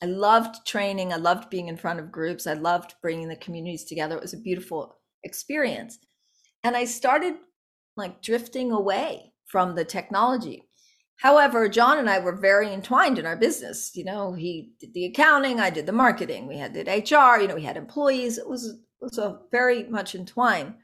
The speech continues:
But I started to get dissatisfied with it, and I just was bored. I was doing the same trainings all the time, and it just was too much. And I had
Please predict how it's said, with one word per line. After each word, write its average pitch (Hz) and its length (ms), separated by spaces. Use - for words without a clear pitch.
But 233 160
I 226 100
started 226 440
to 302 100
get 180 220
dissatisfied 208 800
with 147 160
it, 147 160
and 160 100
I 175 160
just 170 320
was 175 160
bored. 175 400
I 160 60
was 151 160
doing 165 320
the 151 80
same 185 580
trainings 185 560
all 175 140
the 180 100
time, 196 480
and 185 140
it 175 100
just 185 160
was - 140
too - 200
much. 196 320
And 185 320
I 226 640
had 214 600